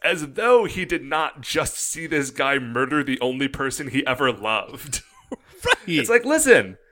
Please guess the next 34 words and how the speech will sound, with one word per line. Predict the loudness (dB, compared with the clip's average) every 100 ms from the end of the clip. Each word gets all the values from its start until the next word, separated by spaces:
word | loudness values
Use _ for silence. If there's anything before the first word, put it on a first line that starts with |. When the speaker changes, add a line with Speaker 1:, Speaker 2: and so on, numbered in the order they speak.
| _ _
Speaker 1:
yeah, | 0 2 4 0 -4 _ _ -12
he | -6
just | -2 -2
murdered | -2 -2 -4
the | -2
only | -2 -2 -4
person | -6 -8 -8 -6
he | -8 -8
ever | -8 -4 -4
loved. | -4 -4 -2 -2 -6 -10
You | -14 -4 2 4
are | 4
a | 0 -4
stranger. | -2 -2 -2 -6 -6 -6 -6 -2 -2 -2 -10 -18 _
Like, | -2 0 0 -2
you | -8 2
don't | 2 2
actually | -4 -2 -2 -2
<laughs> | 0
hold | 2 2
any | 0 -4
power | -4 0 2 2
over | 0 -2 -2
him | -2 -2
at | -6
this | -10 -8
point. | -4 -2 -2 -4 -4
Speaker 2:
Right. | 0 0 -2 _ -20 -2
Dude, | 4 4 4 -2 _
he | 2 2
threw | 2 -4 -2
his | 2 2 2
heart | -2 -4
away. | -4 -4 -6 -8 -16